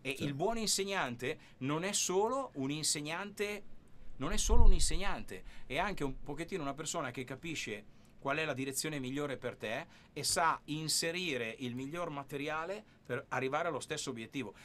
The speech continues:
Speaker 1: Sai Marco, non tutte le persone hanno la stessa
Speaker 2: No.
Speaker 1: attitudine e le stesse preferenze. Ci sono persone che si divertono col rock, ci sono persone che si divertono col blues, ma se tu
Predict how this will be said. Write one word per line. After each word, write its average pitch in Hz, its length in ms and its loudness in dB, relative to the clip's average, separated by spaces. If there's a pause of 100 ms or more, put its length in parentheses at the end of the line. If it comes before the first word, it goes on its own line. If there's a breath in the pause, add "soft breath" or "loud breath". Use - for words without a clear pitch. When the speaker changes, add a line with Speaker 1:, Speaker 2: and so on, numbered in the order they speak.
Speaker 1:
Sai 185 180 -2
Marco, 175 280 2
non - 160 12
tutte - 200 12
le 202 100 12
persone - 340 10
hanno 120 120 -2
la 110 80 -6
stessa 123 320 -4
Speaker 2:
No. - 80 -4
Speaker 1:
attitudine 180 560 -6 (200 loud breath)
e 143 120 -4
le 151 80 0
stesse - 340 2
preferenze. 110 960 -8 (200 soft breath)
Ci - 100 -10
sono 156 200 -4
persone 156 340 -4
che 131 100 -8
si 135 140 -4
divertono 131 460 -4
col 123 140 -4
rock, 156 300 -2
ci - 60 -10
sono 135 140 -6
persone 135 260 -6
che 120 80 -10
si 123 80 -12
divertono 135 320 -8
col 175 140 -8
blues, 202 220 0 (240 loud breath)
ma 160 120 0
se - 200 2
tu 131 240 4